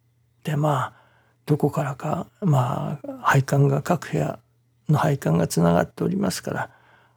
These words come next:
穴が開いておりますからね。二階からも、と-、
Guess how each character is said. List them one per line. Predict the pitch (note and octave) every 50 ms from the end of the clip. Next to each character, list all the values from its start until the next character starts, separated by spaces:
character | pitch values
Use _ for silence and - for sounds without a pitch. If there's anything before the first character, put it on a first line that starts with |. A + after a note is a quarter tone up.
| _ _ _ -
穴 | C#3 C#3 C#3 B2+
が | A2+ G#2+ A2+
開 | B2+ C#3
い | C3+
て | - D3
お | D3
り | D#3 D#3+
ま | E3+ F3+
す | - - -
か | - -
ら | - - -
ね。 | D#3+ F#3+ F#3+ E3+ E3+ E3+ - _ _ _ _ -
二 | C3+ C3
階 | - - C3+ C3+ C3+
か | - C#3+
ら | C#3+ C#3 C3
も、 | B2 B2 - - - - - -
と-、 | -